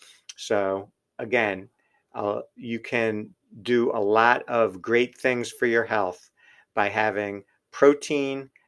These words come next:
as your centerpiece, throwing in some healthy fats, having real food, fruits and vegetables, things that are real,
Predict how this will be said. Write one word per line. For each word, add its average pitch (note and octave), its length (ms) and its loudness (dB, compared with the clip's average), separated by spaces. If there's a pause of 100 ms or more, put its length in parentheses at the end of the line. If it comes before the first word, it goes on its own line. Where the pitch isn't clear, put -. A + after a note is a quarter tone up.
(120)
as A2+ 300 0
your G#2 120 2
centerpiece, C3+ 1040 -4 (260)
throwing B2 420 2
in A#2 120 -4
some - 180 -10
healthy A#2 420 -2
fats, - 800 -6 (440)
having G#2+ 400 -2
real B2+ 360 4
food, C3+ 640 0 (300)
fruits C3 420 -4
and A2+ 140 -6
vegetables, C3 960 -2
things B2 260 -4
that A2 180 2
are G2 140 -2
real, D3 560 -2